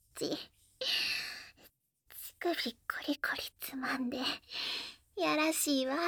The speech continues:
うん、うん。今このおっぱい、お兄さんのもんやで。<laughs> うちのおっぱい、う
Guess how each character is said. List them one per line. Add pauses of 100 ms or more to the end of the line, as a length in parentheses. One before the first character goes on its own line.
(1400)
う
ん、
う
ん。 (2750)
今
こ
の
お
っ (180)
ぱ
い、 (1300)
お
兄
さ
ん
の
も
ん
や
で。
<laughs> (3250)
う
ち
の (180)
お
っ (220)
ぱ
い、 (1080)
う